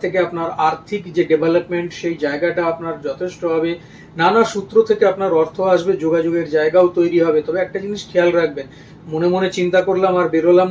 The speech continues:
না, কাজ করলাম না, ঘরে বসে বসে স্মার্ট ওয়ার্ক করলাম, এটা কিন্তু কোনো মতেই হবে না। শনি কিন্তু স্মার্ট ওয়ার্ক চায় না, শনি চায় হার্ড ওয়ার্ক। কাজে আপনাকে ছুটতে হবে, বেরোতে হবে, তার সাথে সাথে আপনাকে কমিউনিকেট করতে হবে, বিভিন্ন মানুষের সাথে মিশতে হবে, মানে একদম ওপর লেভেল থেকে একদম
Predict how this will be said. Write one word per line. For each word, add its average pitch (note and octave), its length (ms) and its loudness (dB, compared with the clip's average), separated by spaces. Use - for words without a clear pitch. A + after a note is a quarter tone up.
না, E3+ 80 0
কাজ D#3+ 140 2
করলাম F#3 300 2
না, E3+ 140 0
ঘরে D#3+ 220 4
বসে F3 220 2
বসে F3+ 240 -2
স্মার্ট E3 280 -4
ওয়ার্ক F3+ 240 2
করলাম, F3+ 220 0
এটা G#3 200 4
কিন্তু G3+ 160 -6
কোনো F#3+ 220 -2
মতেই F3+ 300 2
হবে E3+ 220 4
না। D#3 40 -2
শনি E3+ 280 -4
কিন্তু F3+ 160 -8
স্মার্ট E3 260 -6
ওয়ার্ক F3 220 0
চায় E3+ 160 0
না, D#3+ 60 -4
শনি D#3+ 240 -10
চায় D#3+ 180 -4
হার্ড D#3 200 0
ওয়ার্ক। D3+ 220 0
কাজে E3 260 2
আপনাকে E3+ 280 -2
ছুটতে - 340 -2
হবে, F3+ 160 4
বেরোতে F3+ 340 2
হবে, F3+ 160 4
তার F3+ 200 0
সাথে F#3 240 -2
সাথে F#3 140 -2
আপনাকে E3 300 -8
কমিউনিকেট F3 520 -4
করতে E3+ 260 -2
হবে, D3+ 140 -2
বিভিন্ন G3+ 220 -6
মানুষের F#3 360 -8
সাথে F3 220 -4
মিশতে E3+ 280 -6
হবে, D3+ 180 2
মানে D#3+ 200 0
একদম E3+ 200 -2
ওপর G3+ 180 4
লেভেল G3+ 280 6
থেকে G3 160 4
একদম F3+ 220 0